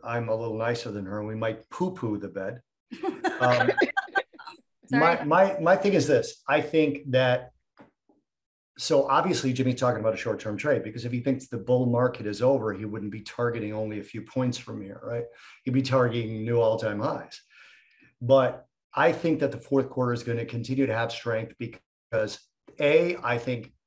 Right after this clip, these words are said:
Speaker 1: people think they understand what the Fed is going to do and they've accepted it. And so it's theory, it's moment, from a momentum perspective priced in.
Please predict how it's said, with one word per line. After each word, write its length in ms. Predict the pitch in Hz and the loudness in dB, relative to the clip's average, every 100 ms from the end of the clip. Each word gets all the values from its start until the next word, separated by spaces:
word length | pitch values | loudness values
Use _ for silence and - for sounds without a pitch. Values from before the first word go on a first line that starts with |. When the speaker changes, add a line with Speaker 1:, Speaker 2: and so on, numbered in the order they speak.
| - | -6
Speaker 1:
people 340 | 147 143 123 | -4 -2 -2
think 540 | - - 139 143 - _ _ - | -4 0 2 2 -2 _ _ -10
they 200 | 120 117 | -6 -2
understand 560 | 123 139 139 131 127 127 | 0 0 0 0 0 0
what 120 | 123 | -2
the 60 | |
Fed 220 | 123 127 123 | -2 0 0
is 120 | 120 | -2
going 180 | 127 117 | -4 -4
to 60 | |
do 160 | 104 117 | -4 -6
and 100 | 117 | -6
they've 140 | 110 | -6
accepted 460 | 110 - 95 - 101 | -8 -8 -10 -8 -6
it. 120 | - - _ _ - | -6 -10 _ _ -10
And 160 | 120 | -8
so 200 | 110 120 113 | -4 -2 -2
it's 220 | 107 - | -6 -8
theory, 400 | - 123 120 123 - - - | -2 0 0 -2 -10 -16 -2
it's 360 | 147 - - - | -2 -2 -6 2
moment, 560 | 135 135 135 143 156 | 4 6 6 4 0
from 180 | - 135 | -2 0
a 60 | 127 | 4
momentum 640 | 127 123 123 135 139 135 | 4 6 4 2 0 -2
perspective 640 | 120 120 - 110 - 101 - | -2 -6 -6 -6 -6 -12 -6
priced 360 | 110 101 - | -6 -6 -10
in. 240 | 92 90 | -12 -12